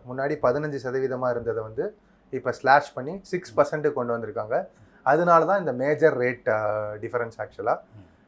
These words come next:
Speaker 1: இதே மாதிரி மெட்டல்ஸ், அதாவது பிளாட்டினம், இதுக்கெல்லாமும் கூட வரி விதிப்பு குறைச்சிருக்காங்க. பதினஞ்சு புள்ளி நாலு சதவீதம் முன்னாடி இருந்தது.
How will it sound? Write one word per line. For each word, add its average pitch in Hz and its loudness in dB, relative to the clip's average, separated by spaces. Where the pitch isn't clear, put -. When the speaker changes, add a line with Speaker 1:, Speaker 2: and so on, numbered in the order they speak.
Speaker 1:
இதே 185 2
மாதிரி 190 -2
மெட்டல்ஸ், 147 4
அதாவது 131 -2
பிளாட்டினம், 135 0
இதுக்கெல்லாமும் 143 0
கூட 147 0
வரி 127 0
விதிப்பு 117 -6
குறைச்சிருக்காங்க. 110 -6
பதினஞ்சு 143 -4
புள்ளி 131 -8
நாலு 120 -2
சதவீதம் 120 -8
முன்னாடி 113 -14
இருந்தது. 117 -14